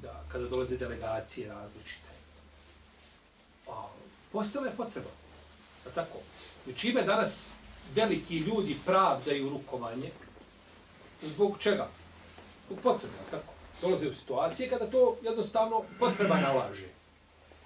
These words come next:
I nalaganje to je potreba, u vrijeme potreba i u vrijeme poslanika, u vrijeme ashaba i u vrijeme, kroz generaciju, u vrijeme učenjaka. Ne kažem da tako od nas potreba možda nije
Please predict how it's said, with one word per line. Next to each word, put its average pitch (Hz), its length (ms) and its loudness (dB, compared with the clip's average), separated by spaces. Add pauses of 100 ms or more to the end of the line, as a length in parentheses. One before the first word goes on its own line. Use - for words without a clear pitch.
I 165 60 -4
nalaganje 269 460 2
to 269 80 0
je 247 140 2
potreba, 254 400 2
u 226 60 2
vrijeme 226 340 0
potreba 220 320 -4
i 214 40 -4
u - 20 -2
vrijeme 208 260 -4
poslanika, 233 540 -4
u 131 120 -2
vrijeme 143 260 -6
ashaba 190 520 -4
i 127 60 2
u 123 40 0
vrijeme, 151 320 0 (240)
kroz 190 160 4
generaciju, 214 500 4
u - 20 0
vrijeme 170 200 0
učenjaka. 202 600 -2 (1400)
Ne 175 180 2
kažem 190 280 4
da - 60 -10
tako - 200 0
od 190 80 2
nas 190 140 2
potreba 185 360 0
možda 160 240 0
nije 170 280 -2